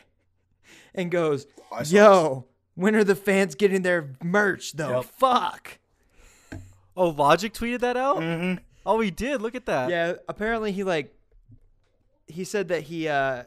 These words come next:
Speaker 1: somebody was like, "I can ask you the same thing." And then he was like, "Don't ask me, ask the giant company taking their time after I slaved for months making it perfect and affordable. Shit is annoying." So it ain't his fault. It's just some
Speaker 3: Dang.
Speaker 1: bureaucratic bullshit.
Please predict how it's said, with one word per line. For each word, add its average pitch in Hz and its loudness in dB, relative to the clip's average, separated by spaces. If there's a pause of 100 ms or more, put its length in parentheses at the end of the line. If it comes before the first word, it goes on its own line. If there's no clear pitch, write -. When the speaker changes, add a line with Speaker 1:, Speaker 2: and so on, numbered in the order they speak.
Speaker 1:
somebody 175 -8
was 156 -8
like, 156 -6
"I 160 -2
can 180 -6
ask 170 -4
you 208 0
the 147 -12
same 170 -10
thing." 165 -10
And 127 -14
then 127 -16
he 147 -16
was 135 -16
like, 120 -12
"Don't 170 -8
ask 165 -4
me, 175 -10
ask 143 -6
the 139 -12
giant 151 -10
company 143 -14
taking 139 -14
their 131 -14
time 147 -12 (240)
after 151 -8
I 135 -10
slaved 160 -6
for 147 -10
months 143 -10
making 131 -14
it 104 -20
perfect 160 -14
and 143 -14
affordable. 104 -16
Shit - -10
is 117 -18
annoying." 120 -16 (540)
So 131 -10
it 151 -8
ain't 180 -10
his 127 -14
fault. 104 -20 (120)
It's 123 -18
just 143 -8
some 131 -8
Speaker 3:
Dang. 104 -16 (220)
Speaker 1:
bureaucratic 117 -16
bullshit. 104 -20